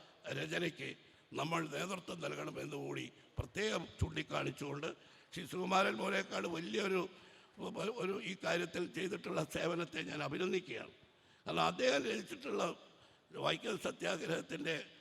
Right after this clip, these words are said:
ആ ഇവിടെ ചരിത്ര പുസ്തകം നിങ്ങൾക്ക് കിട്ടും. ഇത് വളരെ കഷ്ടപ്പെട്ട് അന്ന് ജീവിച്ചിരുന്നവരും പല സംഭവങ്ങളും ഒക്കെ ആയിട്ട്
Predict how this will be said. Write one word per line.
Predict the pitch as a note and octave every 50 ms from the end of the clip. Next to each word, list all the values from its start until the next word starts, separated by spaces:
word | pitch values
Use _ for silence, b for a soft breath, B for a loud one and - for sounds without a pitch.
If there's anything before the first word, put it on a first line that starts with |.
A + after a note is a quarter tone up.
| - A#2+ C3
ആ | C#3+ - - - - - -
ഇവിടെ | F3+ E3 D#3+ - -
ചരിത്ര | D3+ D#3 D3+ - G3+ - F3
പുസ്തകം | D3 - - D3 C#3+ C#3+ C3+ B2+
നിങ്ങൾക്ക് | C#3+ - - - - A2+
കിട്ടും. | - B2+ - F2 - - B B B B B B B
ഇത് | G#3 - - C3+
വളരെ | C3+ C#3+ E3 E3+ F3 D3+ C#3
കഷ്ടപ്പെട്ട് | C3+ B2 - - D#3 - - - B2+ - - D#3 - - - - - - - - - -
അന്ന് | C3 C#3 D3+ D3 C#3+
ജീവിച്ചിരുന്നവരും | C#3+ C#3 D3 C#3 - D#3 D3+ D3+ D#3 D#3+ D#3+ D#3 D#3+ D#3+ F3 - B B B B B B B B -
പല | C3+ C#3+ E3 F3 - -
സംഭവങ്ങളും | D#3 D#3 E3 F#3 G3 F3+ E3+ E3+ - F3 D#3+ E3+
ഒക്കെ | - - - D#3+ D3 C#3+
ആയിട്ട് | D#3 D#3+ D#3 - - -